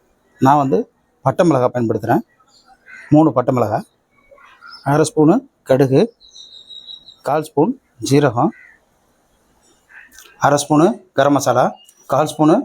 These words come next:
மஞ்சள்தூள், ஒரு கொத்து கருவேப்பிலை, பெருங்காயத்தூள் ஒரு ஸ்பூனு,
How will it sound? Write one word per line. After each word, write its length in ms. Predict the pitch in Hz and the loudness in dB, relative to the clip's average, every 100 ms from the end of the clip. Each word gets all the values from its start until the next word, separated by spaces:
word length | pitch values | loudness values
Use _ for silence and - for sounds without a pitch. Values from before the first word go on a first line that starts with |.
| - 139 | -4 -2
மஞ்சள்தூள், 440 | 143 123 127 120 - _ _ - _ - | 0 0 -4 -6 -10 _ _ -20 _ -4
ஒரு 120 | 151 151 | -2 0
கொத்து 200 | 147 170 233 - - | 0 0 -2 -6 -2
கருவேப்பிலை, 420 | 156 160 - 117 - _ _ _ _ _ _ _ _ - | 2 2 -2 -10 -12 _ _ _ _ _ _ _ _ -10
பெருங்காயத்தூள் 500 | 151 160 135 123 156 147 | -6 -4 -4 -2 -2 0
ஒரு 120 | 127 135 | -2 -2
ஸ்பூனு, 260 | - 123 | 0 0